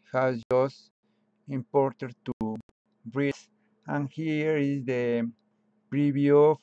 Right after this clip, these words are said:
uh, in Quixel Bridge.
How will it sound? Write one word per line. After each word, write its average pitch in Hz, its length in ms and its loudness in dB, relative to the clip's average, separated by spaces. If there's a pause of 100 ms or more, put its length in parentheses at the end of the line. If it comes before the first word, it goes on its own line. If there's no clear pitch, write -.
(720)
uh, - 20 -8
in 127 960 -2 (800)
Quixel 143 460 0
Bridge. 147 420 2